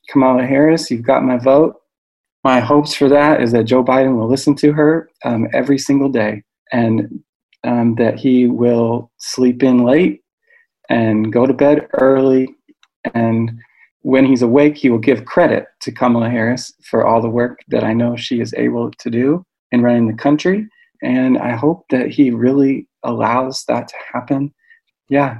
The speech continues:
just listen to her every day and give her credit for what she's gonna be doing.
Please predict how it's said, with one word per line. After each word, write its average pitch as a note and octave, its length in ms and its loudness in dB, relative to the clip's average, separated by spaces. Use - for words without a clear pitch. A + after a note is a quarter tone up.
just - 180 -10
listen C3 360 0
to C3 120 0
her C3 220 2
every B2+ 240 -2
day B2+ 260 0
and A#2+ 160 -4
give A#2+ 200 -4
her B2+ 100 -4
credit B2+ 400 -2
for A#2 340 -4
what A#2+ 240 -6
she's A#2+ 240 -6
gonna B2 180 -2
be A#2+ 140 -2
doing. A#2+ 420 -2